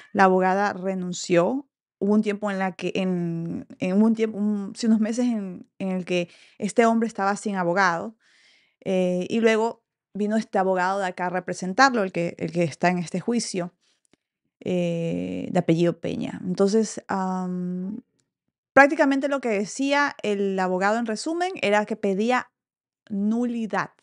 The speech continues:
y que su cliente fuera absuelto. Vamos a escuchar por qué. Y después rápidamente vamos a escuchar lo que dijo en cambio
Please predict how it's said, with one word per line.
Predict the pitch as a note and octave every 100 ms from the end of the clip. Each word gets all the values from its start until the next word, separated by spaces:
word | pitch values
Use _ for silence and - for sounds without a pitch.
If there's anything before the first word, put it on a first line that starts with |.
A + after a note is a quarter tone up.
| _ -
y | G3
que | - G3
su | - G3+
cliente | G3+ G3 G#3+ A#3 A#3+
fuera | - F#3+ F#3+
absuelto. | D3+ - - D#3 - - - - - _ -
Vamos | G#3
a | A#3
escuchar | A3+ G#3 G3 G3
por | F3+ F3+
qué. | F3+ D#3 - _ _ _ _ _ _ -
Y | A#3+
después | C4+ - C#4+ D4+
rápidamente | B3+ B3 B3+ A#3 A#3+ A3+
vamos | G3+ A3+
a | A3+
escuchar | G3+ G3 G3
lo | G#3
que | G3+
dijo | F3+ F#3+ F#3+
en | F#3
cambio | F3 F#3 G3